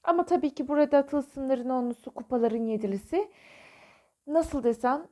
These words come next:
sizin hayalleriniz veya duygularınız cesaret gerektirse de karşı tarafın içsel dünyası son derece, e, karmaşık. Aile hayatı da biraz karmaşık ama size yaklaşımları biraz daha,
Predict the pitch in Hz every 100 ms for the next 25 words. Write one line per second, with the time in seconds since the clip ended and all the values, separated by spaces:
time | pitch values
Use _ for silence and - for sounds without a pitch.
0 | _ _ - 277 269 311 277 277 285 285
1 | 302 277 285 294 - 269 262 254 247 262
2 | 269 254 254 277 262 269 254 285 269 277
3 | - 269 254 - 254 - 339 285 403 480
4 | 262 247 226 370 415 370 - 240 202 -
5 | 247 - 302 277 320 403 339 269 247 247
6 | 359 359 339 415 392 320 226 320 453 -
7 | _ - - - - _ - 254 254 254
8 | 254 - 269 269 262 - - - - _
9 | _ - 262 262 277 302 285 277 277 277
10 | 247 240 - 269 254 240 240 480 480 -
11 | 247 269 381 - 254 320 311 285 277 277
12 | - 285 269 277 480 - _ _ _ _
13 | _ _ - 349 392 339 247 269 294